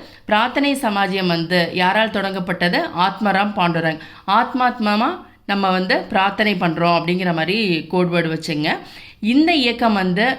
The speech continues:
ஆ, எந்த மாநிலத்தில் உருவாக்கப்பட்டதுன்னா, மும்பையில தான் ஸ்டார்ட் பண்ணியிருப்பாங்க.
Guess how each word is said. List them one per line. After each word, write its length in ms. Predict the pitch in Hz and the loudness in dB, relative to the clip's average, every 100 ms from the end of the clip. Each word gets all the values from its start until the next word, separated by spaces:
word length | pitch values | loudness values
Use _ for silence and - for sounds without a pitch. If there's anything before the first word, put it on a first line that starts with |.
| - | -6
ஆ, 160 | - 180 | -2 0
எந்த 420 | 180 202 254 294 | 2 2 2 2
மாநிலத்தில் 680 | 233 196 208 202 190 214 214 | 2 2 2 0 0 -2 0
உருவாக்கப்பட்டதுன்னா, 1120 | 180 180 202 202 208 185 175 156 160 180 269 180 | 2 2 2 0 -2 -4 -4 -2 0 -2 -2 -2
மும்பையில 460 | 175 196 220 214 180 | -2 0 0 0 0
தான் 160 | 190 | 0
ஸ்டார்ட் 340 | 233 185 165 - | -2 -2 -4 -4
பண்ணியிருப்பாங்க. 580 | 160 151 151 147 185 | -4 -4 -4 -2 -2